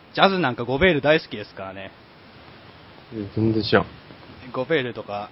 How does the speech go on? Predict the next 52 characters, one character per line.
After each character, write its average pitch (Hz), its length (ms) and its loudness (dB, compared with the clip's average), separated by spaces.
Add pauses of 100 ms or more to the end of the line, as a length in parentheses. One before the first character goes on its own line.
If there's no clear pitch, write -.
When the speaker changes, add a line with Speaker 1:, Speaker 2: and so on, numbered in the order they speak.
(100)
Speaker 2:
<laughs> 170 420 8
Speaker 1:
ヘ 156 120 8
イ - 20 4
ワ 139 160 4
ー 127 40 -2
ド 120 80 -6
と 110 120 -10
か、 104 200 -12 (340)
こ 160 100 0
の 170 60 6
間 175 160 4
の 175 100 0
コ 175 220 -2
ー - 20 0
ビ 165 180 -2
ー 165 40 -2
ラ 160 100 -2
ス - 60 -20
ト 160 80 -12
戦 156 240 -8
と 151 100 -10
か 107 100 -10
も 104 120 -14
ジ 139 100 -10
ャ 135 80 -6
ズ 123 80 -18
で 107 100 -16
し - 100 -20
た 87 100 -18
か 85 80 -20
ら 85 100 -18
ね。 90 220 -20 (520)
Speaker 2:
あ、 - 40 -8 (180)
そ-、 208 100 4
そ 254 140 2
れ 262 80 8
は 254 60 8
知 233 80 4
っ - 20 0
て 143 160 6
る。 - 140 2 (520)
Speaker 1:
は 113 80 -10
い 95 40 -12
は 101 240 -12 (160)
い。 143 60 -8
Speaker 2:
負 165 180 6
け 190 60 8
た 202 80 8
ん 135 40 4
で 98 60 0
し 87 60 -2
ょ？ 170 120 -2